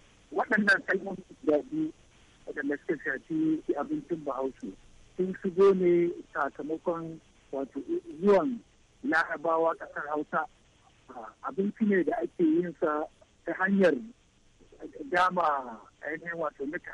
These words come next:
alkama ko kuma a sarrafa ta ko kuma fulawa ko kuma shinkafa a sarrafa su su ba da irin abin da ake so.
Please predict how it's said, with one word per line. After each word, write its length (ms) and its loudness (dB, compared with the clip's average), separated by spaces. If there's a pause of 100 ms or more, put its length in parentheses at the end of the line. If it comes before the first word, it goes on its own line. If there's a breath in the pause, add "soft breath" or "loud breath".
alkama 560 -6 (420)
ko 100 -10
kuma 240 -10
a 120 -8
sarrafa 500 -4
ta 120 -18
ko 180 -20
kuma 240 -8
fulawa 560 -2 (580)
ko 120 -8
kuma 360 -8 (380)
shinkafa 600 -2 (680)
a 60 -10 (120)
sarrafa 460 0
su 320 -12
su 140 -10
ba 200 2
da 100 0
irin 280 0
abin 280 -6
da 100 -4
ake 260 -2
so. 160 -20